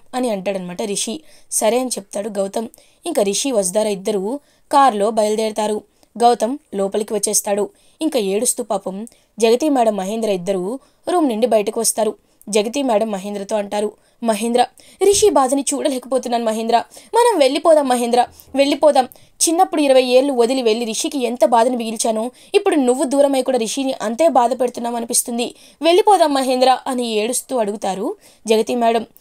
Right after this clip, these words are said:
అప్పుడు మహేంద్ర అంటారు, "వద్దు జగతి, మనం ఇక్కడ ఉండడానికి కారణం, ఇల్లు వదిలి రావడానికి కారణం ఏంటి? రిషి వసుధార ఒక్కటవ్వాలనే కదా.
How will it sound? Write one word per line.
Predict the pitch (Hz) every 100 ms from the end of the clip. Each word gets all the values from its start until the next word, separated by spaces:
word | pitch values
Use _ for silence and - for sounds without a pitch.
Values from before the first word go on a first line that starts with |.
| _ 285
అప్పుడు | 277 269
మహేంద్ర | 202 202 226 233
అంటారు, | 220 214 214 - _ _ 214
"వద్దు | 220 233
జగతి, | 240 247 226 226 - _ _
మనం | 285 339 339 -
ఇక్కడ | 269 302
ఉండడానికి | 262 240 277 277 262 247
కారణం, | - 220 220 226 233 _ -
ఇల్లు | 311 480 381
వదిలి | 302 339
రావడానికి | 311 269 285 285 277
కారణం | - 220 233 254
ఏంటి? | 226 220 226 233 _ - _ -
రిషి | 226 - 302
వసుధార | 254 - 240 233
ఒక్కటవ్వాలనే | 202 202 262 240 220 220 214 208
కదా. | 214